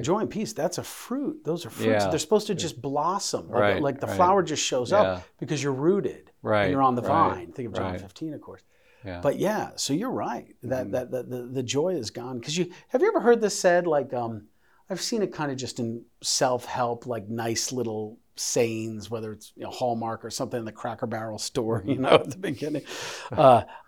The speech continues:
Speaker 2: "I choose joy," or choose, well, actually, you know, you can't choose joy. It just
Speaker 1: Yeah.
Speaker 2: flowers off. It blossoms. You know, it's a, it's a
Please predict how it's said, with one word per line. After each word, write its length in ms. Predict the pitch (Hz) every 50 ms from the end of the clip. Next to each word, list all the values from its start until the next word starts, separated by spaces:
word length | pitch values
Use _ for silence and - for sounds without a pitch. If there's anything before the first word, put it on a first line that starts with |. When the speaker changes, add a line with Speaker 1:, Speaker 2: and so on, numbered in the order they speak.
| - 135
Speaker 2:
"I 100 | 143 143
choose 480 | 139 - - - 165 156 147 123 -
joy," 460 | - - 123 110 107 104 95 87 87 -
or 120 | - 107 -
choose, 360 | - - - 143 135 135 139
well, 120 | 139 - -
actually, 320 | 240 247 - - 247 202
you 80 | 165 151
know, 160 | 156 147 139
you 140 | 143 139 139
can't 360 | - - - 269 285 - - -
choose 480 | - - - 240 302 320 311 - -
joy. 300 | - - 98 92 - 92 95
It 60 | 107
just 200 | 110 170 165 -
Speaker 1:
Yeah. 240 | 101 101 98 101 98 -
Speaker 2:
flowers 640 | - - 160 156 160 180 196 208 196 151 120 120 139
off. 260 | 160 190 190 - -
It 140 | 113 113 107
blossoms. 760 | 127 127 131 143 160 196 208 165 131 127 185 185 - - -
You 80 | 170 143
know, 100 | 143 143
it's 120 | 147 -
a, 160 | 156 151 156
it's 120 | 156 151 160
a 100 | 156